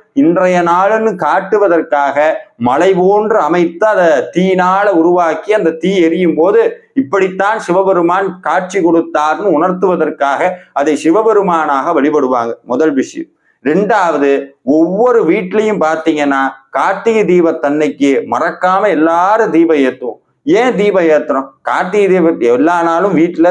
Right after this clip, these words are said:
சாமி ரூம்ல விளக்கு ஏத்துவோம். ஏன் எல்லா இடத்துலயும் தீபம் ஏத்துறோம்னா, தீபம் ஒரு வீட்டில் இருக்கக்கூடிய எவ்வளவு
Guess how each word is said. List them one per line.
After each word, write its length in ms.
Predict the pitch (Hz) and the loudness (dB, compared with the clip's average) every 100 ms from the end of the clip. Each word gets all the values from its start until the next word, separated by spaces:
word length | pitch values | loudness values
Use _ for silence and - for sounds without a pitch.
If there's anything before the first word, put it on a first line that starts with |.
| 185 | 2
சாமி 240 | 135 165 151 | -2 0 0
ரூம்ல 200 | 143 156 | 0 0
விளக்கு 260 | 127 127 120 | 0 -2 -2
ஏத்துவோம். 360 | 107 107 104 - _ _ - | -4 -2 -4 -4 _ _ -4
ஏன் 300 | 151 220 233 156 | 0 2 0 0
எல்லா 240 | 175 202 214 208 | 2 2 0 0
இடத்துலயும் 420 | 180 185 196 160 | -2 0 0 2
தீபம் 240 | 160 165 151 | 2 2 0
ஏத்துறோம்னா, 480 | 139 143 139 131 120 - _ _ - | 0 0 2 2 0 -8 _ _ -10
தீபம் 560 | 107 170 226 202 180 170 - - | -2 0 2 2 0 -2 -4 -2
ஒரு 180 | 135 139 | 0 2
வீட்டில் 420 | 147 196 180 208 165 | 0 -2 -2 -2 0
இருக்கக்கூடிய 680 | 170 185 175 170 160 156 147 135 - - _ 123 | 0 0 -2 0 0 2 2 0 -2 -10 _ -2
எவ்வளவு 540 | 135 175 190 190 190 | -2 0 2 2 2